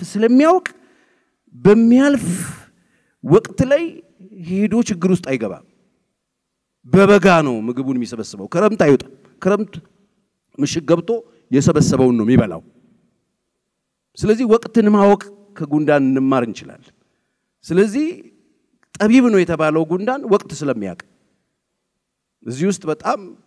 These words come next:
ትልልቅ ሰዎች አላችሁ። እማያልፍ ነገር የለም። የሚገርም ነው። እቺ ሀገር ብቻ ነች የማታልፈው። በጣም ብዙ አይነት ነገር አልፏል። እኔ እንኳን በዘመኔ በእድሜ ብዙ ነገር፣ ደርግን በደንብ ግጥም አድርጌ አውቀዋለሁ።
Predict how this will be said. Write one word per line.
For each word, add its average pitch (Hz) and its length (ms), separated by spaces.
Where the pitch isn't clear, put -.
ትልልቅ 160 320
ሰዎች 139 340
አላችሁ። 101 440
እማያልፍ 202 560
ነገር 156 280
የለም። 139 380
የሚገርም 147 440
ነው። 98 140
እቺ - 220
ሀገር 226 260
ብቻ 277 160
ነች 160 180
የማታልፈው። 127 580
በጣም 226 380
ብዙ 185 200
አይነት 190 340
ነገር 190 280
አልፏል። 147 400
እኔ 123 180
እንኳን 175 380
በዘመኔ 143 460
በእድሜ 160 340
ብዙ 156 260
ነገር፣ 120 320
ደርግን 180 460
በደንብ 214 380
ግጥም 202 420
አድርጌ 135 280
አውቀዋለሁ። 85 380